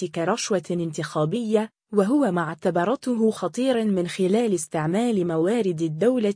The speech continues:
والمالية العمومية في حملة انتخابية سابقة لأوانها وفق تعبيرها. وأكدت أنه تمت إضافة فصول ستثقل كاهل ميزانية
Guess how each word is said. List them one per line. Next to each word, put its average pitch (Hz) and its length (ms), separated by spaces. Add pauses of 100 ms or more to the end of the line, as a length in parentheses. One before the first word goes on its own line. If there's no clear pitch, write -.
والمالية 165 840
العمومية 180 760
في 170 200
حملة 208 400 (100)
انتخابية 170 880 (160)
سابقة 180 680
لأوانها 180 840
وفق 202 320
تعبيرها. 160 840 (680)
وأكدت 196 600
أنه 196 560
تمت 247 520
إضافة 196 440
فصول 180 760
ستثقل 180 760
كاهل 214 460
ميزانية 160 760